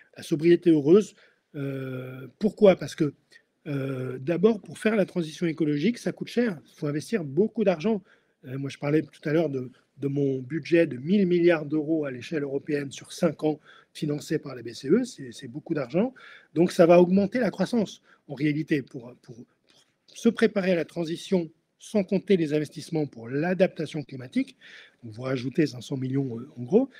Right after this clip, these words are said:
Euh, donc, ça, ça, ça favorise la croissance. Quand vous investissez, ça augmente la croissance. Donc, il n'y a pas de décroissance à court terme. C'est une fausse idée, euh,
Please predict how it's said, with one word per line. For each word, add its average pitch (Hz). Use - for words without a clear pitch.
Euh, 139
donc, 214
ça, 143
ça, 156
ça -
favorise 214
la 185
croissance. 214
Quand 151
vous 131
investissez, 185
ça 143
augmente 190
la 208
croissance. 135
Donc, 156
il -
n'y 196
a 185
pas 269
de 185
décroissance 190
à 151
court -
terme. 151
C'est -
une 170
fausse 240
idée, 185
euh, 139